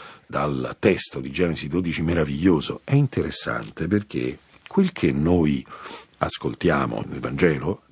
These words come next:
è che Gesù viene trasfigurato, cioè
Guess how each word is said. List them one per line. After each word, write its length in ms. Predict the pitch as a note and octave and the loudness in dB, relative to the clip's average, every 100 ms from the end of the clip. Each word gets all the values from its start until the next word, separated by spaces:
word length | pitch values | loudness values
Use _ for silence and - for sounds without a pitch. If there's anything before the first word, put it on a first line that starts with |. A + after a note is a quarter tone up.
| - | 0
è 300 | A2+ E3 - | 2 2 -2
che 260 | - G2 - - - - | -4 -4 -4 -16 -10 4
Gesù 360 | B2+ A#2+ C#3 - | 4 6 2 4
viene 300 | G#2 G2+ F#2+ | 2 2 0
trasfigurato, 1500 | - A#2 B2+ - - - G2 F#2 F#2 F2 A#1 A1+ - C#2 C2 _ _ _ | 2 2 2 -2 -6 -6 -6 -4 -4 -2 -4 -6 -6 -8 -8 _ _ _
cioè 360 | - B2 D#2+ D2+ | 2 4 2 -2